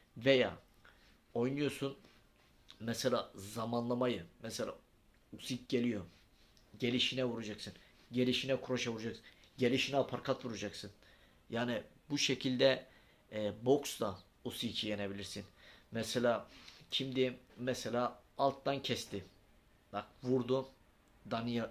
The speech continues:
Daniel Duba alttan vurdu. Usyk'i kesti. Artık aynı yere vuracak diye farkında mısınız? Sonrasında Usyk çekiniyordu. Kaçıyordu, çekiniyordu. Yumuluyordu böyle.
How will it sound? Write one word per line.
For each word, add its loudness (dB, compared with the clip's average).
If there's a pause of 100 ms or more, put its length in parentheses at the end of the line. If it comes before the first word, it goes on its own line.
(160)
Daniel -4
Duba 0 (460)
alttan 2
vurdu. -2
Usyk'i -6
kesti. -4
Artık -6 (480)
aynı 2
yere 4
vuracak 0
diye 2 (100)
farkında -4
mısınız? -6 (100)
Sonrasında -4
Usyk -10
çekiniyordu. 2 (380)
Kaçıyordu, -6
çekiniyordu. -2 (300)
Yumuluyordu 4
böyle. 4